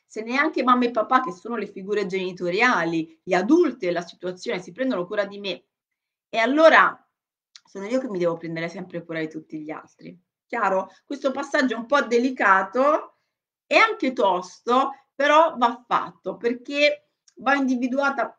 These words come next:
probabilmente la radice della costruzione di questo dare incessantemente e si fa spazio, il permesso di prendere per creare delle relazioni armoniche, proporzionate, dove c'è finalmente la reciprocità.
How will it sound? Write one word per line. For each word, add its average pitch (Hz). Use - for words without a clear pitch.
probabilmente 240
la 196
radice 196
della 190
costruzione 190
di 175
questo 180
dare 196
incessantemente 196
e 311
si -
fa 294
spazio, -
il 254
permesso 254
di 240
prendere 214
per 262
creare 214
delle 220
relazioni 247
armoniche, 190
proporzionate, 214
dove 220
c'è -
finalmente 208
la 175
reciprocità. 214